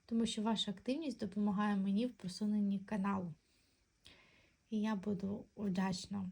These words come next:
за ваші вподобайки, коментарі та особливо за підписку на мій канал. Так, ось така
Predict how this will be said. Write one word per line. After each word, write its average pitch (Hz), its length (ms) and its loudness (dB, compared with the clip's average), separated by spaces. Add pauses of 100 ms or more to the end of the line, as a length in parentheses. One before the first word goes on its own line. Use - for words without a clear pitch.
за 202 100 2
ваші 196 460 -2 (160)
вподобайки, 226 640 0
коментарі 208 760 0
та 214 120 -2
особливо 202 640 2
за 190 380 -2
підписку 190 840 -6
на 180 160 4
мій 202 260 4
канал. 180 360 -4 (1500)
Так, - 340 -4 (380)
ось - 80 -20
така 185 360 -4